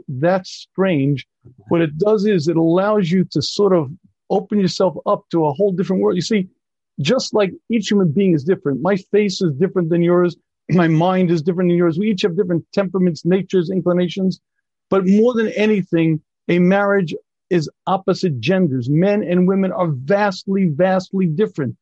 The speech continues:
Am bifnei atzma. Chazal call it different nations. And when you're dealing with someone who has different desires, different interests,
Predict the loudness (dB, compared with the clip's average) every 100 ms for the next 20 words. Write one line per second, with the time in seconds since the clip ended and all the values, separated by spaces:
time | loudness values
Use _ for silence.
0 | _ _ _ -2 2 2 2 -2 0 -2
1 | 0 -4 -4 -6 -6 -6 -10 -4 0 2
2 | 0 -2 -2 0 -2 _ _ -4 -2 0
3 | 0 0 0 -4 -8 -10 -14 _ _ _
4 | _ _ -4 0 2 2 0 0 0 2
5 | 0 0 -2 -2 0 0 -2 -2 -2 0
6 | -2 -2 -2 -2 0 0 2 2 0 -2
7 | -4 -4 -2 -2 0 -2 -2